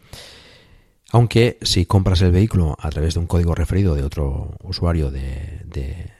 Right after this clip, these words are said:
de Tesla, pues, eh, puedes conseguir esa carga gratuita, mm, esta vez asociada a tu usuario, también de por vida.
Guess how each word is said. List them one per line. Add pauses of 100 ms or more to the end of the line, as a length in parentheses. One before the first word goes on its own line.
de
Tesla,
pues,
eh,
puedes
conseguir
esa
carga
gratuita, (100)
mm,
esta
vez
asociada (240)
a
tu
usuario, (380)
también
de
por
vida.